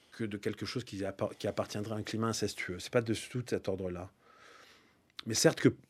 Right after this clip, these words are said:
Pauline a été très fascinée par son père, et manifestement, son père n'était pas du tout fasciné par sa fille.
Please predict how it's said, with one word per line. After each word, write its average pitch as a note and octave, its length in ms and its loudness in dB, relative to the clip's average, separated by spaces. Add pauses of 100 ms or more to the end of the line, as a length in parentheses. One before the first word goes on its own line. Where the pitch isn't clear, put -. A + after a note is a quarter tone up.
Pauline C#3+ 320 10
a A2+ 80 8
été A2+ 220 0
très D3 460 8
fascinée A#2+ 540 0
par G2+ 180 -8
son - 120 -10
père, G#2 500 -8 (1080)
et G2 40 -6
manifestement, A#2 460 0
son B2 140 0
père C#3+ 140 4
n'était A2 180 2
pas A#2 100 2
du A2 100 0
tout A2 120 -10
fasciné C#3 440 2
par B2 140 -4
sa G2 120 -6
fille. F2+ 380 -10